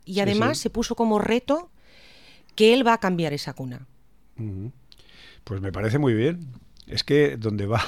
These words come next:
Speaker 2: <laughs> donde va Abascal siempre llena. Aquí en Castellón concretamente, ahora hablaremos de Dos Hermanas,
Speaker 1: Ujú.
Speaker 2: pero en Castellón también llenó. Cuatro mil personas, eso no se ha visto nunca en Castellón. Ningún mitin de ningún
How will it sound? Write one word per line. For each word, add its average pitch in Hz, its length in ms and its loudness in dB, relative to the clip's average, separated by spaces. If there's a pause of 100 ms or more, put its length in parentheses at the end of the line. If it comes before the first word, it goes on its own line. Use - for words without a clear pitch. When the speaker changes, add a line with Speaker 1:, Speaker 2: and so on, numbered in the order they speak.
Speaker 2:
<laughs> - 120 -16
donde 104 220 -4
va 117 120 2
Abascal 147 380 2
siempre 139 360 -6
llena. 104 260 -6
Aquí 110 300 -4
en 110 80 -2
Castellón 113 420 0
concretamente, 113 760 -2
ahora 104 160 -6 (240)
hablaremos 98 440 -8
de 92 180 -8
Dos 95 220 -6
Hermanas, 110 360 -4 (180)
Speaker 1:
Ujú. 180 280 -4
Speaker 2:
pero 110 160 2
en 104 60 -2
Castellón 104 420 -2
también 120 280 -2
llenó. 98 280 -4 (100)
Cuatro 98 280 -8
mil 117 140 0
personas, 110 400 -2
eso 117 140 -4
no 120 80 -6
se 120 80 -6
ha 113 40 -2
visto 113 260 -4
nunca 135 320 -2
en 90 80 -8
Castellón. 90 480 -12
Ningún 113 400 -4
mitin 139 260 -4
de 113 100 -6
ningún 110 460 -6